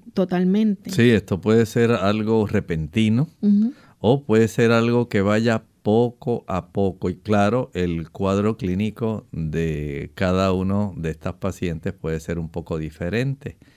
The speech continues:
Speaker 2: Así que este aspecto de cómo poco a poco se va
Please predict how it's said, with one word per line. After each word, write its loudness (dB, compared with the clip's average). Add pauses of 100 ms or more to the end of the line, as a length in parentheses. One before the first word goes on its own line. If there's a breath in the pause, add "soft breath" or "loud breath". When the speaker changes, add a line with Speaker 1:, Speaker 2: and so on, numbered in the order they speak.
(420 soft breath)
Speaker 2:
Así -4
que 0
este -2
aspecto -2
de -4
cómo 0
poco -4
a -4
poco -2
se -6
va -2